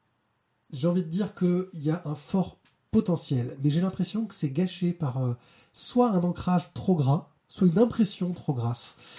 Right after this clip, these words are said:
Euh, il y a peut-être un peu des deux. Euh, et pourtant, je trouve que c-, c'est vraiment, euh, enfin, moi, j'aime beaucoup ce style graphique-là. Euh, on sent vraiment les influences. Bah, je parlais de George Pratt, de Dave McKean. Euh, je trouve qu'on les ressent. Euh, c'est, c'est assez réussi,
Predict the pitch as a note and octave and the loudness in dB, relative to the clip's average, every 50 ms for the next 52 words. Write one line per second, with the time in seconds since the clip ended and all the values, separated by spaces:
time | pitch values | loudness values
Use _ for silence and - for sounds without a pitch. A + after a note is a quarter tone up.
0 | - - - _ D3 C#3+ C#3+ D3 D3 C#3+ C#3+ C#3 - G#3 F3+ - G3 - F#3+ F3 | -18 -20 -6 _ 2 2 4 4 4 4 2 2 2 -2 -2 -2 0 2 4 4
1 | D3+ D3 C3 C3 D3 E3 - _ _ _ _ - F3 D3 C#3 C#3 C#3+ C#3 C#3 D#3 | 6 6 4 4 2 0 -4 _ _ _ _ -4 0 2 4 4 4 4 2 0
2 | - - F#3 F3 - F#3 - - - G3+ G3 F3 E3 - - - G#3+ - - - | 0 0 0 0 0 -4 -4 -2 -2 -2 0 -2 -2 -2 -2 -2 -4 -4 0 2
3 | E3 D3+ D3 C#3 - - - - - - - - - _ - - - - - D#3+ | 2 2 2 2 -2 -8 -12 -14 -16 -20 -20 -20 -20 _ -18 -14 -12 -6 -4 -2
4 | C#3 C3 D#3 D#3 F3+ F#3 F3+ E3+ D#3+ D#3 D3 C#3+ C#3 C3+ B2 - C3+ C3+ F#3 F3+ | 2 2 2 2 4 2 2 0 0 0 2 2 0 0 0 -2 0 0 2 2
5 | E3 C3+ C3 C#3 F3 F3 - G#3+ F3+ - E3 - - E3 D#3 - C3 B2+ - C#3+ | 0 0 2 2 2 4 4 0 0 0 -2 -2 -2 -2 0 0 0 -2 -2 -6
6 | C3 - - C#3 D3+ G#3 - - - - - - - _ - C3+ - - C3+ B2+ | -6 -2 0 0 0 0 -4 -10 -18 -20 -20 -20 -10 _ -4 -4 -2 -4 -6 -4
7 | - G#3 G#3+ F#3 E3 E3 F3 F3 D3+ C3 C3+ - - D3 C#3 C#3 C#3 - - A2 | 0 0 2 4 4 6 6 6 4 4 2 0 2 2 2 2 0 -2 -4 -4
8 | G#2+ A2 - - C3 B2 A#2 A#2 A#2 A2+ A2+ C3 B2 - - - C#3+ C3+ - B2 | -4 -4 -2 0 0 0 2 2 0 0 0 0 -2 -2 -2 -4 -4 -4 -2 -4
9 | A2+ A#2 A#2 A#2+ A#2 A#2 - - - D#3 D3+ C#3 B2+ A2+ A2+ A2+ A2+ A2+ A#2 A#2 | -4 -4 -4 -4 -6 -6 -6 -6 -6 -6 -4 -4 -4 -4 -4 -4 -4 -6 -6 -6
10 | A#2+ A#2 A2+ - - F3+ E3 - - D#3 C3+ B2 A2 B2+ B2+ - C3+ C#3 - - | -8 -8 -8 -6 -6 -6 -6 -4 -2 0 0 2 0 -2 -2 -2 -2 -4 -4 -6
11 | - - - - - - - - _ - C#3+ C#3 C#3 C#3 C3+ C3+ C3+ C#3 - _ | -12 -20 -20 -20 -20 -20 -20 -12 _ 0 2 4 6 6 4 4 2 0 -4 _
12 | _ _ _ _ _ _ _ _ _ _ _ _ _ _ _ - - - - - | _ _ _ _ _ _ _ _ _ _ _ _ _ _ _ -10 -8 -6 -6 -4
13 | - D#3 C#3 - - D#3+ - - E3+ F3 - A3+ A3 F#3 F#3+ F#3 F3 - - - | -4 -4 -6 -2 -2 -4 -2 0 0 2 4 4 4 6 6 6 4 4 0 0
14 | F#3 G3+ A3 A#3 A3+ - | 0 2 2 0 0 -4